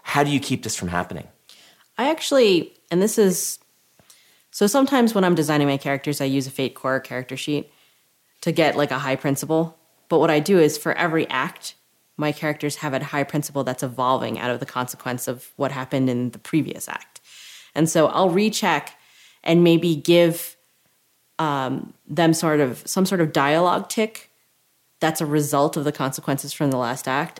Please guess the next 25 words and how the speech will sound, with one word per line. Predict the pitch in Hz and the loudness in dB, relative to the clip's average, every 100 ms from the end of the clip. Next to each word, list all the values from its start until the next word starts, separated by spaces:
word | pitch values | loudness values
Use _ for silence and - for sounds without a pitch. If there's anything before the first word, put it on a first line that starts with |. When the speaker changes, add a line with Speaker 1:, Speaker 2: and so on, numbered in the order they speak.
| - | -2
Speaker 2:
as | 143 107 | 0 0
Speaker 1:
Mm. | |
Speaker 2:
part | 87 165 156 | -2 0 0
of | 143 | 2
their | 131 | 0
high | 131 131 | 0 -4
concept | 135 139 135 - 120 - | -4 -2 -4 -2 -6 -6
for | - 127 | -8 -4
the, | 127 123 - _ _ _ | -2 -2 -6 _ _ _
for | - 147 | -4 -2
the | 123 | 0
following. | 143 135 127 127 | 0 0 0 0
And | 156 | 0
so | 160 | 0
it | - 135 | 0 2
refreshes | 170 170 165 165 156 | 2 2 0 -2 -2
their | 143 139 | -2 0
voice, | 135 143 196 - - - - - _ | 2 2 0 -6 -12 -20 -20 -20 _
but | 196 | 2
it | 175 | 4
also | 156 156 156 151 | 4 2 2 2
evolves | 143 135 143 - | 2 0 -2 -4
through | 143 120 | -6 -4
the | |
story. | - 143 - - | -4 -4 -4 -8